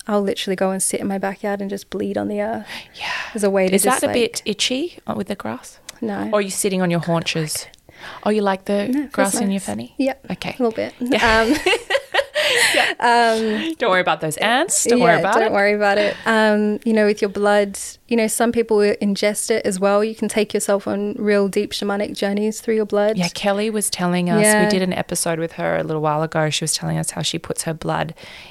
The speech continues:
Speaker 2: in a tincture.
Speaker 1: Yeah, and you
Speaker 2: And
Speaker 1: can
Speaker 2: we'll drink.
Speaker 1: journey with it.
Speaker 2: Yeah.
Speaker 1: Yeah, um, anointing your body with it, putting on your face, face masks, eye masks. Like, it's rich in stem cells, so it's really beautiful and anti-aging, actually.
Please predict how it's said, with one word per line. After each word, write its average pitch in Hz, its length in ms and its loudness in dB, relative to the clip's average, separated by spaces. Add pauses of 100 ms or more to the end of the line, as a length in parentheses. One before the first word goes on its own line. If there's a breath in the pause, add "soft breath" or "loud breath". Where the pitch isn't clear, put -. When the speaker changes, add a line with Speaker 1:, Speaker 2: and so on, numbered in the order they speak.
Speaker 2:
in 160 80 2
a 151 60 0
tincture. 254 580 -6
Speaker 1:
Yeah, 208 540 2
and 208 140 -2
you 208 100 -4
Speaker 2:
And 175 120 2
Speaker 1:
can 165 100 2
Speaker 2:
we'll 165 100 0
drink. 208 220 0
Speaker 1:
journey 202 180 2
with 214 200 -2
it. 220 200 -4
Speaker 2:
Yeah. 180 140 2
Speaker 1:
Yeah, 180 340 2 (640 loud breath)
um, 202 320 2
anointing 208 460 2
your 196 80 2
body 190 260 2
with 208 220 -2
it, 214 240 -4 (100)
putting 196 220 -2
on 196 100 0
your 190 120 -4
face, 196 580 -4
face 196 360 -2
masks, 208 600 -8
eye 196 140 0
masks. 202 500 -4
Like, 220 140 -4
it's 226 160 -6
rich 233 220 0
in 220 100 0
stem 196 320 -2
cells, 208 360 -4
so 202 100 -2
it's 190 180 -4
really 208 240 0
beautiful 196 480 -6
and - 120 -6
anti-aging, 180 640 -6
actually. 208 540 -10